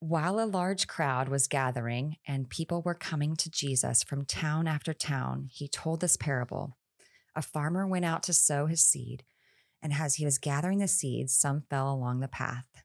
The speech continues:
It was trampled on, and the birds ate it up. Some fell on the rocky ground, and when it came up, the plants withered because they had no moisture. Other seeds fell among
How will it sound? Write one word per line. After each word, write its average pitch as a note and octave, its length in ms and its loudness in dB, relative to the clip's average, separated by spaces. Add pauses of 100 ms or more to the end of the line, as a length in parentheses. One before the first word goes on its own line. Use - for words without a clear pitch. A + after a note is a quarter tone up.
(140)
It D#3+ 100 -6
was C#3+ 200 0
trampled E3 480 0
on, - 420 -4
and C3 140 0
the C3 60 0
birds C3 560 0
ate B2 140 0
it C#3 100 0
up. - 260 -4 (560)
Some D3 300 4
fell C#3+ 260 0
on D3+ 160 2
the C3+ 80 2
rocky C3+ 340 0
ground, C#3 540 -2
and B2+ 140 0
when C3 80 2
it - 120 -4
came C#3+ 300 -2
up, D3+ 300 -2 (340)
the - 100 -12 (220)
plants C3+ 480 -2
withered C3+ 480 -2
because C3+ 320 -4
they C3 120 -4
had B2+ 200 -4
no B2+ 180 0
moisture. B2 640 -4 (640)
Other A3+ 240 2
seeds B2 480 0
fell C3 240 0
among B2+ 400 0